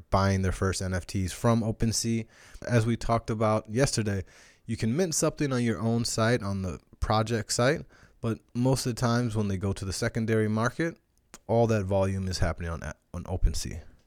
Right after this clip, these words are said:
A few others that we'll talk about, and we'll come back to OpenSea, is, uh, Rarible, Foundation,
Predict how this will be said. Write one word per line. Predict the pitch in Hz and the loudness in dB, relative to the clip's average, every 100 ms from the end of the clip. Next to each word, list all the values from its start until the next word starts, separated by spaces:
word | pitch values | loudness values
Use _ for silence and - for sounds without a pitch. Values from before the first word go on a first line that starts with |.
| _ _ - - - - _ - - - - - - | _ _ -20 -20 -20 -20 _ -20 -20 -20 -20 -20 -12
A | - | -10
few | - 180 147 | -6 -2 0
others | 127 127 139 135 | 2 6 8 8
that | 123 | 8
we'll | 120 | 8
talk | 117 131 127 | 10 8 8
about, | 135 135 131 | 4 4 4
and | |
we'll | 139 | 0
come | - 170 | -4 0
back | 151 127 | 2 2
to | 104 | 0
OpenSea, | 104 - - 104 104 101 | 6 8 8 2 0 0
is, | 87 | -2
uh, | 87 85 | -2 -2
Rarible, | 85 117 127 127 127 135 147 _ _ | 2 4 6 4 2 0 -2 _ _
Foundation, | - 101 95 120 127 - 135 131 131 123 | -4 -2 2 4 4 2 0 0 -2 -6